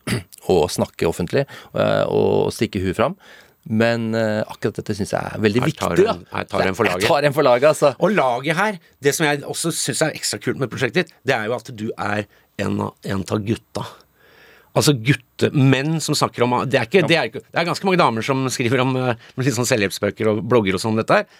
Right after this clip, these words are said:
Speaker 2: og det er fint, det. Eh, men det er ikke så veldig mange gutter. Eh, og det synes jeg jo, jeg mener er, er direkte skadelig. Jeg tror det fører til blant annet, som jeg snakket om før, til disse, at ganske mange <clears throat> menn tar livet sitt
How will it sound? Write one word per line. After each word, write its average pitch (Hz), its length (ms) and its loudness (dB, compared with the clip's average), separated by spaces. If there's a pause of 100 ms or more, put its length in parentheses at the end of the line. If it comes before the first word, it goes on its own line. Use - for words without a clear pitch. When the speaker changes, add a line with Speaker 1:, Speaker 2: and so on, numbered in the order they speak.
(220)
Speaker 2:
og 113 100 -4
det 110 120 2
er 101 100 -4
fint, 214 180 0
det. 208 140 2 (480)
Eh, 156 180 2
men 160 200 2
det - 80 0
er - 80 -8
ikke - 100 -8
så 160 80 2
veldig 135 80 0
mange 127 260 -4
gutter. - 600 -2 (640)
Eh, 151 160 4
og 147 120 2
det 139 140 4
synes 110 240 -2
jeg 117 300 2
jo, 117 180 2
jeg 107 340 2
mener 101 380 -2
er, 95 220 0 (100)
er 98 220 -2
direkte 98 400 -6 (180)
skadelig. 110 540 -2
Jeg 123 160 -4
tror 110 160 -6
det 98 120 0 (200)
fører 90 320 -2
til 92 160 -6
blant 92 180 -4
annet, 87 240 -4
som - 240 -6
jeg 92 80 -4
snakket 92 160 -6
om - 80 -8
før, 147 240 2
til 95 180 0 (300)
disse, 95 320 -2 (300)
at - 340 -10
ganske 90 320 -4
mange 90 240 0 (240)
<clears throat> 127 300 2
menn 101 240 0
tar 104 180 0
livet 95 240 -2
sitt - 220 -4